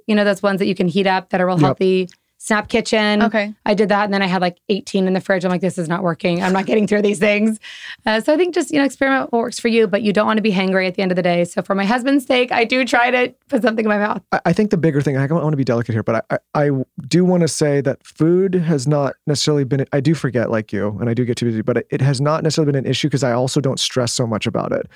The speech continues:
Speaker 2: And when I'm hungry, I eat. And
Speaker 1: That's what I'm getting to.
Speaker 2: Yeah, and I think
Speaker 3: He has
Speaker 1: Yes.
Speaker 3: no attachment
Speaker 2: Well, no, it's
Speaker 3: at
Speaker 2: not that
Speaker 3: all
Speaker 2: I,
Speaker 3: to food.
Speaker 2: it's
Speaker 3: I've never seen anything like it.
Speaker 2: it's
Speaker 3: I've never, I've known him since we were twelve, and I've never heard
Speaker 1: Oh, I
Speaker 3: him
Speaker 1: love
Speaker 3: say,
Speaker 2: But it's not
Speaker 3: "I'm
Speaker 2: that I don't have the
Speaker 3: craving this."
Speaker 2: attachment. I
Speaker 3: Ever.
Speaker 2: just,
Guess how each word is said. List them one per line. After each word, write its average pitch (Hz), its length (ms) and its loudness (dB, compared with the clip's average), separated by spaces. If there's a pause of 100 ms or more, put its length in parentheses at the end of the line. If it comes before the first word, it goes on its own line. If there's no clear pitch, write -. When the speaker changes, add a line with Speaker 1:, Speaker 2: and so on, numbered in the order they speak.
(220)
Speaker 2:
And 151 100 2
when 160 120 4
I'm 139 80 0
hungry, 160 400 2
I 143 80 2
eat. 156 320 2
And 147 120 0
Speaker 1:
That's 202 240 0
what 202 80 0
I'm 190 120 -2
getting 170 220 -2
to. - 260 -8
Speaker 2:
Yeah, 160 340 2
and 185 100 2
I 175 60 2
think - 220 2
Speaker 3:
He - 40 4
has 180 200 2
Speaker 1:
Yes. - 40 2
Speaker 3:
no 220 220 2
attachment 208 560 0
Speaker 2:
Well, 226 80 4
no, 208 40 2
it's 196 100 2
Speaker 3:
at - 20 4
Speaker 2:
not 220 60 2
that 180 60 4
Speaker 3:
all 226 80 4
Speaker 2:
I, 220 40 0
Speaker 3:
to 233 160 -4
food. 196 120 2
Speaker 2:
it's 214 60 2
Speaker 3:
I've 202 160 0
never 208 280 0
seen 220 200 -2
anything 190 360 -4
like 180 180 -2
it. - 80 0
Speaker 2:
it's 202 120 0
Speaker 3:
I've - 60 -6
never, 233 520 0 (400)
I've 226 140 -2
known 233 220 0
him 269 100 0
since 262 240 -6
we 254 60 -2
were 233 100 0
twelve, 208 440 -2
and 233 80 -2
I've 208 160 -2
never 202 320 0
heard 214 260 2
Speaker 1:
Oh, - 20 2
I - 60 2
Speaker 3:
him 214 80 0
Speaker 1:
love 208 120 -4
Speaker 3:
say, 175 280 0
Speaker 2:
But 220 160 0 (380)
it's 202 180 2
not 226 100 4
Speaker 3:
"I'm 233 60 0
Speaker 2:
that 294 80 4
I 277 60 4
don't 233 80 2
have 226 80 6
the 220 120 4
Speaker 3:
craving 214 160 4
this." - 80 -6
Speaker 2:
attachment. 160 580 0
I 254 60 2
Speaker 3:
Ever. 240 60 2
Speaker 2:
just, - 160 0